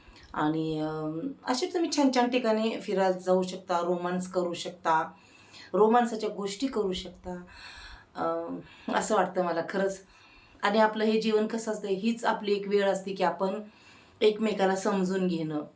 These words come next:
है ना. आपण एकमेकाला समजून ह्या वयात नाही घ्यायचं तर मग कधी घ्यायचं?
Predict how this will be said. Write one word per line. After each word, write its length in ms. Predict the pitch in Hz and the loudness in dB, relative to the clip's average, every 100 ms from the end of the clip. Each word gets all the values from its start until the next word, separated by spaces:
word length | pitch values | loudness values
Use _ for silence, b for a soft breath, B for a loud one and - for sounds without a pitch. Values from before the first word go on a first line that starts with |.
| _ | _
है 80 | 208 | -2
ना. 120 | 285 294 - b b b b | -2 -2 -10 b b b b
आपण 320 | 185 185 190 | 0 2 -2
एकमेकाला 500 | 190 185 190 190 185 | -2 -4 -4 0 0
समजून 380 | 185 190 185 185 | 0 -4 -2 -2
ह्या 180 | 196 208 | 0 2
वयात 200 | 214 214 | 2 0
नाही 160 | 220 220 | -4 -4
घ्यायचं 200 | 220 233 | -4 -6
तर 120 | 240 | -4
मग 140 | 247 | -2
कधी 240 | 247 254 285 | -2 0 2
घ्यायचं? 320 | 277 - | 2 0